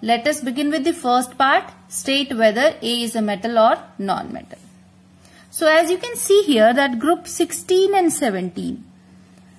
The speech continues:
group sixteen and seventeen, they both belong to the non-metals. So for sure, A is a non-metal. So the answer to the part A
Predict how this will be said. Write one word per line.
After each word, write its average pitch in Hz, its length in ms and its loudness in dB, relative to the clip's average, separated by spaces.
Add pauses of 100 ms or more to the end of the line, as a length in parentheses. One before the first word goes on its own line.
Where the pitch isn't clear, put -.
(180)
group 320 260 0
sixteen 330 640 -4
and 302 220 2
seventeen, 214 720 -4
they 208 100 0
both 226 380 -2
belong 226 320 0
to 214 100 -6
the 240 120 -6
non-metals. 185 760 -6 (120)
So - 160 -10
for 233 180 0
sure, 247 440 2 (440)
A 269 320 -2
is 285 260 -6
a 214 100 -4
non-metal. - 580 -6 (2000)
So - 160 -10
the - 160 0 (880)
answer 254 540 2
to 269 180 -4
the 247 120 -4
part 226 420 2
A 277 180 -2